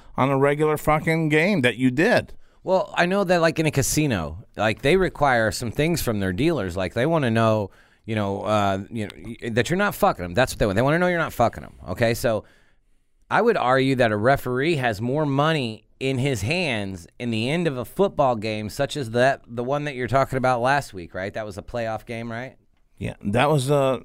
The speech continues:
Speaker 1: N F C.
Speaker 2: N F C Championship.
Speaker 1: And, uh, not, and I, I'd like to add to, to that, too. Again, the Patriots pulled some hanky-panky shit on the Kansas City Chiefs.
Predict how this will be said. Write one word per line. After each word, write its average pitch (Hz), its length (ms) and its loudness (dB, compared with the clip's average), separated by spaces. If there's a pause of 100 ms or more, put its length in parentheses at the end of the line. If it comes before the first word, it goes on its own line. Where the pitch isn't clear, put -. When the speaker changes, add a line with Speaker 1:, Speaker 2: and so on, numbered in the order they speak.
(120)
Speaker 1:
N 135 140 4
F 147 140 0
C. 135 380 2
Speaker 2:
N 139 80 2
F 147 120 2
C 147 140 0
Championship. 151 460 -2
Speaker 1:
And, 185 320 2
uh, 147 120 2
not, 151 260 2 (200)
and 139 360 2
I, 143 280 2
I'd 127 140 0
like 147 220 2
to 120 180 -2
add 123 300 2 (220)
to, 117 260 2 (220)
to 120 140 -2
that, 127 260 2
too. 147 340 2 (400)
Again, 123 500 2 (160)
the 110 80 0
Patriots 180 720 2
pulled 143 300 2
some 123 200 2
hanky-panky 127 720 0
shit 139 300 2
on 127 140 2
the 120 60 0
Kansas 131 340 0
City 131 220 2
Chiefs. 165 340 -2